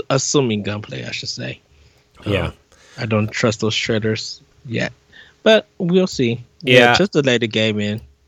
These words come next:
Speaker 2: I wonder,
Speaker 1: Fix what you
Speaker 2: well,
Speaker 1: need to
Speaker 2: plus,
Speaker 1: fix.
Speaker 2: like, some of the mods allow you to have melee style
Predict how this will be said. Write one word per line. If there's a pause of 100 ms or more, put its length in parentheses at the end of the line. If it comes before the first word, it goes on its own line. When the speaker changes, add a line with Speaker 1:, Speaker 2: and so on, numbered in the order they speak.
(160)
Speaker 2:
I
wonder,
Speaker 1:
Fix
what
you
Speaker 2:
well,
Speaker 1:
need
to
Speaker 2:
plus,
Speaker 1:
fix.
Speaker 2:
like,
some
of
the
mods
allow
you
to
have (280)
melee
style